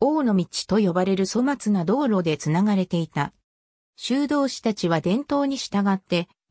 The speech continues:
マスタードの種を道端にまいたため、黄色い花で彩られていたと言われる。北から南へ、所在地に従った羅列。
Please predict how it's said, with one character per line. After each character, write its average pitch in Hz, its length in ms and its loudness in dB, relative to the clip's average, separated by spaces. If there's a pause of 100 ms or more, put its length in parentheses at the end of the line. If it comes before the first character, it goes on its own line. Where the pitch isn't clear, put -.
マ 180 100 0
ス - 180 -6
タ 311 120 0
ー 311 80 0
ド 240 140 0
の 190 120 2
種 226 320 0
を 170 100 0
道 160 120 0 (160)
端 247 260 -4
に 233 120 2
ま 247 120 2
い 247 80 -6
た 180 160 -4
た 165 140 -2
め、 156 200 -4 (220)
黄 262 300 -4
色 302 200 0
い 277 100 -2
花 269 280 -4
で 214 80 2
彩 233 380 0
ら 254 120 -2
れ 220 120 -2
て 190 120 -2
い 180 80 -2
た 214 180 -6
と 165 100 -4
言 151 120 -2
わ 151 120 -2
れ 165 120 -2
る。 151 180 -6 (460)
北 - 240 -8
か 320 120 -2
ら 220 120 2
南 185 460 2
へ、 - 140 -4 (260)
所 226 160 -4
在 320 240 0
地 208 160 -2
に 180 120 2
従 202 340 -2
っ 190 80 -2
た 202 180 -4
羅 170 140 0
列。 180 380 -4